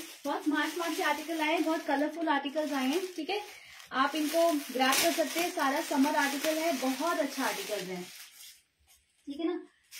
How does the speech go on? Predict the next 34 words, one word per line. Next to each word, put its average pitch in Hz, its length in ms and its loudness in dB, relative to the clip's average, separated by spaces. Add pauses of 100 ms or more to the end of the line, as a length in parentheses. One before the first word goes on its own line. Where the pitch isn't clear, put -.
बहुत 294 240 0
अच्छे 302 220 -2
अच्छे 330 200 -4
से 311 180 -4
articles 294 440 -2
हैं। 359 160 -2 (400)
आप 285 180 -2
फटाफट 320 380 -2
से 330 160 -6
इनको 302 340 2 (400)
grab 247 340 -2
कर 247 160 -4
लो, 302 100 -2 (300)
ठीक 285 160 -8
है। 415 80 -6 (140)
ये 202 100 -8
देखो 185 220 -10 (440)
wrinkled 294 460 4
fabric 302 400 0
में 294 140 2
रहेगा, 285 400 0 (320)
ये 240 80 0
देख 240 220 0
रहे 403 80 0
हैं 381 40 2
आप - 140 0
ऐसा, 247 300 -2 (460)
ये 262 80 -2
छोटे 294 260 -2
छोटे 320 220 -2
इसके 330 180 -4
ऊपर 302 160 -4
pleats 294 400 -2
हैं 330 180 0